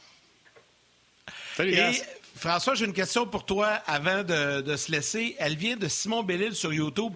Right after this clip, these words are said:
Speaker 2: C'est très général comme question, mais je, je connais pas la réponse. Toi, tu l'as peut-être. Euh, Simon écrit : « Hey les gars, pourquoi demain le match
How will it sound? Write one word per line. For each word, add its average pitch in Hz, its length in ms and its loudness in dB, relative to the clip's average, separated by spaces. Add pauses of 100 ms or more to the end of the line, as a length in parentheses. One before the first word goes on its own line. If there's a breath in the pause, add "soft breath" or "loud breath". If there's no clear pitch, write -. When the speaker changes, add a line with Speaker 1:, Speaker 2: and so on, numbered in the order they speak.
(260 loud breath)
Speaker 2:
C'est - 200 -4
très 233 220 -2
général 190 480 0
comme 165 180 -2
question, 214 520 -4 (280 loud breath)
mais 170 380 0
je, 139 220 -4
je - 160 -4
connais 165 200 0
pas 208 120 0
la 190 80 2
réponse. 202 420 -2
Toi, 220 180 -10
tu 170 120 -4
l'as 160 100 0
peut-être. 208 460 -2 (420 loud breath)
Euh, 143 180 2
Simon 214 460 0
écrit : « 226 580 -2
Hey 285 160 0
les 214 140 0
gars, 320 300 0
pourquoi 190 340 -2
demain 190 400 0
le 165 140 0
match 208 340 -2